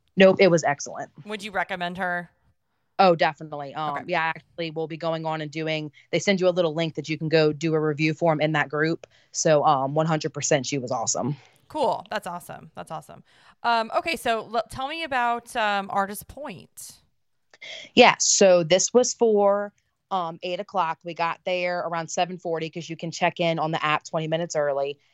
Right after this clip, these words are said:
Speaker 2: Mm-hmm.
Speaker 1: And, um, we actually sat a little before eight. And I think we had, like, the perfect spot. We were almost right on the main floor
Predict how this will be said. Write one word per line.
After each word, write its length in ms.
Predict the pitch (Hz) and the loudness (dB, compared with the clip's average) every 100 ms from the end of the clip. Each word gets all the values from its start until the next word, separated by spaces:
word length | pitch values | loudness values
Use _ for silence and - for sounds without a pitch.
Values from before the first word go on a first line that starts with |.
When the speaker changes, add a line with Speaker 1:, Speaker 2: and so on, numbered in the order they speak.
| 160 | -20
Speaker 2:
Mm-hmm. 140 | 156 | -4
Speaker 1:
And, 300 | 170 165 160 | 2 4 2
um, 280 | 160 160 143 | 2 2 2
we 100 | 156 | 4
actually 360 | 160 165 - 170 | 4 4 -2 -8
sat 260 | - 170 156 | -2 0 2
a 40 | |
little 220 | 151 160 | 0 -2
before 400 | 165 175 180 170 - | -2 -4 0 0 0
eight. 500 | 160 160 - - - _ _ _ _ _ | -4 -4 -8 -12 -12 _ _ _ _ _
And 360 | 180 175 170 160 - | 2 4 4 2 2
I 160 | 165 | 0
think 220 | 175 185 160 | 2 -4 -2
we 120 | 175 | -6
had, 420 | 151 165 160 156 | 0 4 4 2
like, 160 | 151 143 | -2 -6
the 100 | 156 | -10
perfect 400 | - 175 156 139 | -6 -6 -4 -10
spot. 360 | - 160 143 160 | 0 2 2 -2
We 80 | |
were 200 | 156 160 165 | -6 -2 0
almost 520 | 175 175 170 170 - | 0 0 0 -2 -10
right 420 | 156 156 165 175 - | -8 2 4 4 0
on 440 | 170 170 156 147 - | 0 2 0 -2 -6
the 120 | 156 | -6
main 340 | 160 160 160 160 | -2 -2 -2 -6
floor 580 | - 160 156 165 196 | -2 0 2 2 0